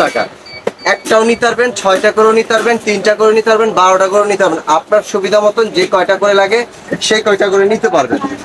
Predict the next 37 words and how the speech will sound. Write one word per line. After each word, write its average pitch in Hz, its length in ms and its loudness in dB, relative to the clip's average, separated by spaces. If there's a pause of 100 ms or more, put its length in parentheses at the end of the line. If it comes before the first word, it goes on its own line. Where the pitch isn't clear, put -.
(240)
তারপরে 180 420 0
যেটা 190 240 0
দেখাবো 208 300 0
এটা 202 120 -2
হলো 202 100 2 (200)
সার্ভিং 180 360 2
ডিশ, 202 240 0
এটা 180 140 0
হলো 185 80 4 (160)
অর্ধেক, 320 260 0 (840)
ঠিক 202 220 0
আছে? 190 160 -2 (440)
এটা - 180 -2
হচ্ছে 202 180 0
লম্বা 196 380 2
হচ্ছে 196 180 0 (100)
তেরো 208 200 4 (100)
ইঞ্চি, 208 240 2 (680)
পাশে 190 300 0
হচ্ছে 196 200 0
হলো 220 120 4
সাড়ে 190 280 2 (100)
দশ 196 120 0 (100)
ইঞ্চি, 233 240 0 (600)
ডিপ 185 280 0
হচ্ছে 196 160 0
হলো 208 200 4
তিন 220 160 4
ইঞ্চি। 143 300 0 (540)
এটা 160 180 0
হলো 208 160 2
কি 214 120 2
আপনি 214 140 -2 (120)
ঢাকনা 170 280 0 (140)
সহও 208 380 2
নিতে 220 140 -4
পারবেন, 226 180 2